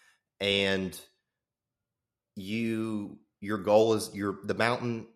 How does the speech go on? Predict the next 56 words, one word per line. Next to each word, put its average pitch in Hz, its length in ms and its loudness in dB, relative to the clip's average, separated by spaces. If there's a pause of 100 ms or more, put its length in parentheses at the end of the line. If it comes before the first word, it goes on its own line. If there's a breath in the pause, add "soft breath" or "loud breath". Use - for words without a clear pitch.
(160)
you've 101 220 -6
summited, 120 460 2
you're 101 120 2
at 101 120 4
the - 60 -6
bottom 101 300 2
of 98 60 -2
the 98 60 -4
next 90 240 -2
one, 98 80 -4
you're 90 120 -2
looking 90 240 -4
at 82 100 -8
the 90 60 -12
next 80 260 -10
one, 82 180 -8
looking 80 220 -10
up, 80 120 -10
going, 80 220 -10
"Jesus 82 360 -12
Christ." 85 460 -4 (680 soft breath)
And 107 120 -2
so - 120 -4
you 120 100 0
have 127 280 2
all 123 140 4
these 113 200 -2
voids 117 460 -2
kind 101 200 -2
of 92 80 -6
occurring 104 420 -2
at 95 80 -8
the 95 60 -10
same 92 280 -4
place. 120 280 -2
There's 92 140 -4
a 98 40 -2
lot 104 140 0
of 92 100 -6
empty 98 260 -8
space. 104 600 -2 (460 soft breath)
And 101 160 0
what's 127 160 2
the 120 100 0
one 113 300 0
thing 117 220 0
that 95 100 -6
you 92 120 -6
haven't 110 400 0
been 104 120 -4
able 98 260 -6
to - 120 -18
do 98 640 -4 (260)
this 95 140 -8
whole 110 220 0
time 98 520 0